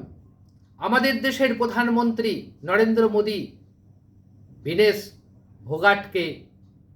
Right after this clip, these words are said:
অভিনন্দন জানাননি, কোনো টুইট করেননি।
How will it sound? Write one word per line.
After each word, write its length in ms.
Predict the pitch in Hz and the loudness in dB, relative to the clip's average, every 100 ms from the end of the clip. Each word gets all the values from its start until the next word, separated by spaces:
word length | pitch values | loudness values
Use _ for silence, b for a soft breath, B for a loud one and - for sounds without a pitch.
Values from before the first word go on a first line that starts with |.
| _ _ - - - | _ _ -20 -20 -14
অভিনন্দন 720 | 135 151 208 190 180 170 143 | -4 2 2 2 0 -2 -4
জানাননি, 640 | 127 123 175 196 170 117 - - - - - - - | -6 -2 -2 -2 -6 -8 -12 -20 -20 -20 -20 -16 -2
কোনো 340 | 151 190 196 | 0 2 0
টুইট 340 | 190 196 190 - | 0 -4 -6 -4
করেননি। 720 | 156 202 220 208 156 110 | 2 2 2 -2 -4 -6